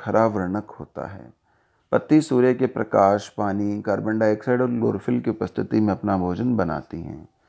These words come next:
पौधों द्वारा भोजन बनाने की इस प्रक्रिया को प्रकाश संश्लेषण कहते हैं,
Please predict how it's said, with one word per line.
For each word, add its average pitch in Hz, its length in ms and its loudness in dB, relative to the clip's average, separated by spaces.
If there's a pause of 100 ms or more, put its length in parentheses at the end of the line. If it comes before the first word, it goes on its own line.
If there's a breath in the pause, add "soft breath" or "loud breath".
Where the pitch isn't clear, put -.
(520)
पौधों 123 380 6
द्वारा 127 280 8
भोजन 113 380 -2
बनाने 107 320 -2
की 110 120 -8
इस 120 160 -6
प्रक्रिया 92 520 -4
को 131 220 -4
प्रकाश 104 480 2
संश्लेषण 90 520 -8
कहते 82 360 -10
हैं, 101 320 -4